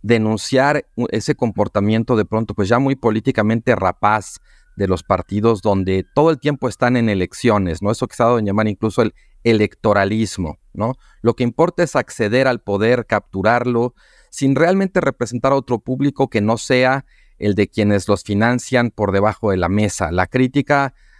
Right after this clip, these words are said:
a la clausura del sistema político, a la extrema dificultad que tienen los ciudadanos para poder organizar otras fuerzas, otros partidos, esa crítica a la crisis de representación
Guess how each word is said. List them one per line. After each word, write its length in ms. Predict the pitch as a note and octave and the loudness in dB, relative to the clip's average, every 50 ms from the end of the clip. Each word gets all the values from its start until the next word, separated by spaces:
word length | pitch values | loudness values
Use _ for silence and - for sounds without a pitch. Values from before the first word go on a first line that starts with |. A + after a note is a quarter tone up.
| _ _ _ | _ _ _
a 100 | G2+ A2+ | 0 0
la 120 | A2+ A2 | 0 0
clausura 840 | _ - B2 A2+ G#2+ A2 - - - D#3+ E3+ F3 F3 C#3 G2 F2 F2 | _ 0 0 0 0 -2 -4 -4 -2 0 2 2 2 2 0 -2 -8
del 180 | - - G2+ F#2+ | -8 -6 -6 -6
sistema 420 | - - F2+ - - G#2 G2+ G2 | -6 -8 -10 -4 -2 -2 -2 -2
político, 520 | - - F#2 F#2 F#2+ F#2+ - G2+ F2+ - G2+ | -2 -2 -2 -2 -2 -2 -2 -6 -2 -2 0
a 40 | |
la 80 | F#2+ G2 | 0 0
extrema 760 | G2+ - - - - _ - G3+ G3 G3+ G3 F#3 E3+ D3+ B2+ | -2 -4 -8 -16 -16 _ -2 0 2 2 2 2 2 0 0
dificultad 800 | G#2+ G#2+ F#2+ - G#2 G2 _ - F#2+ F#2+ _ G#2+ G#2+ A2 G#2+ F2+ _ _ _ _ _ | -2 -4 -6 -6 -10 -10 _ -8 -8 -2 _ 2 2 2 0 -2 _ _ _ _ _
que 140 | - A2 | -4 -4
tienen 300 | F#2+ - B2 B2+ C3+ C3 | 0 2 2 2 2 2
los 100 | A#2+ A2+ | 0 0
ciudadanos 260 | - - B2 B2+ C#3 - | 0 0 0 0 0 0
para 220 | _ B2+ A#2 A2+ | _ 0 0 0
poder 260 | _ A#2 A2+ A#2+ C3+ | _ -2 0 0 2
organizar 480 | D#3+ E3 C#3+ C3+ B2 A2+ G#2+ - C3+ B2+ | 0 0 0 0 -2 -2 -2 -2 0 0
otras 300 | C#3+ - B2+ A2+ F#2+ - | 0 0 0 -4 -4 -2
fuerzas, 640 | - A2+ B2+ C3 B2 - - G2 F2+ F2+ - - - | 0 2 2 2 0 -2 -6 -6 -6 -6 -8 -10 -6
otros 320 | G#2+ A2+ - B2 A#2 - | -6 -2 -2 -2 -4 0
partidos, 640 | _ G#2 G2 F#2+ _ - G#2+ A2 G2 F#2 E2+ - | _ 0 0 0 _ -4 -4 -2 -2 -2 -4 -4
esa 160 | - B2 D#3 D3 | -2 -2 -2 -2
crítica 720 | _ - C#3+ D3+ C#3+ _ - C#3 - - D3+ C#3+ C#3+ C3+ _ _ _ _ _ _ _ _ _ _ _ _ | _ 0 -2 -2 -2 _ -6 -6 0 0 2 2 0 -2 _ _ _ _ _ _ _ _ _ _ _ _
a 120 | - A2+ | -2 0
la 120 | A2+ A2 | 2 0
crisis 580 | G#2+ _ - E3 E3+ F3+ E3 - - D#3+ E3 C3 | 0 _ -2 -2 -2 -2 -4 -2 -2 -2 -2 0
de 140 | B2 C3 A#2+ | 0 0 0
representación 1200 | G#2 G#2 G2+ - - G2+ F#2+ - - G#2 F#2+ F2+ - F2+ F2 - - A#2 A2 G#2+ G#2 G2+ F#2+ F#2 | 2 -2 -4 -2 -2 -4 -4 -4 -4 -6 -6 -2 -2 -4 -4 -2 0 0 2 2 0 -2 -4 -6